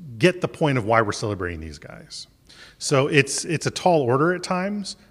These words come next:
but it's really beneficial if you can do this, um, in your, in your own thing. Now, the, the sixteen sixty-two daily lectionary that we're gonna be using,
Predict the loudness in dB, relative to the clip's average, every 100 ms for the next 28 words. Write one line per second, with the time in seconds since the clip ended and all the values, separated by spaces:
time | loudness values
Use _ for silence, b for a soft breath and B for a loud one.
0 | _ -4 -2 -4 -8 -2 2 2 2 0
1 | -2 -2 -4 -4 -8 -8 -10 -10 -8 -8
2 | -10 -12 -14 -16 -16 _ B B B B
3 | -4 0 0 0 0 0 0 -2 -2 -2
4 | -4 -6 -2 -4 -4 -12 B B B 2
5 | 4 2 0 -8 -4 -2 -2 -4 0 4
6 | 4 4 0 0 2 0 2 -2 0 -4
7 | 0 2 2 6 4 6 2 2 0 -4
8 | -2 -2 -4 -2 -2 -2 -2 -4 -6 -8